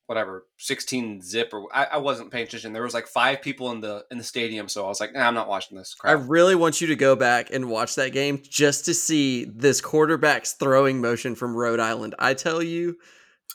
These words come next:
Speaker 1: Oh,
Speaker 2: is
Speaker 1: yeah, I, I did hear it. I
Speaker 2: <laughs>
Speaker 1: did hear it's
Speaker 2: is the
Speaker 1: pretty sweet.
Speaker 2: worst looking
Speaker 1: <laughs>
Speaker 2: thing I've e-, ever seen.
Speaker 1: Yeah. Well,
Speaker 2: And
Speaker 1: Rhode Island is an oh and three F C S team, so I don't put,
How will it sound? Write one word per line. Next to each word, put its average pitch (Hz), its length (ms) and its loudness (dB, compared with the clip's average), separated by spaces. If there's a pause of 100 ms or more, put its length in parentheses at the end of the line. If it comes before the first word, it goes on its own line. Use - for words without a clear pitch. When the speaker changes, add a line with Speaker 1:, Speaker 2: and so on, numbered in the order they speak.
(120)
Speaker 1:
Oh, 156 260 10
Speaker 2:
is 143 40 -6
Speaker 1:
yeah, 143 160 0
I, 156 200 2
I 165 40 0
did 160 160 -2
hear 160 160 2
it. 131 100 -2
I 127 120 -8
Speaker 2:
<laughs> 151 200 -8
Speaker 1:
did 214 120 4
hear - 160 4
it's - 100 -4
Speaker 2:
is - 80 -18
the - 0 - (160)
Speaker 1:
pretty 147 160 2
sweet. 175 480 0
Speaker 2:
worst 180 340 0
looking 180 380 0
Speaker 1:
<laughs> 196 200 4
Speaker 2:
thing 143 260 -2
I've 139 340 2
e-, 214 480 -8 (240)
ever 156 320 2
seen. 120 560 -4 (380)
Speaker 1:
Yeah. 101 220 -8 (420)
Well, 156 240 4
Speaker 2:
And 135 160 0 (240)
Speaker 1:
Rhode 170 240 2
Island 170 420 6
is 147 600 0
an 123 220 -10
oh 147 200 0
and 135 160 -4
three 131 340 -2
F 123 160 0
C 117 180 -4
S - 420 -2
team, 98 420 -4
so 95 380 -4 (580)
I 117 100 4
don't 151 220 4
put, 165 280 -2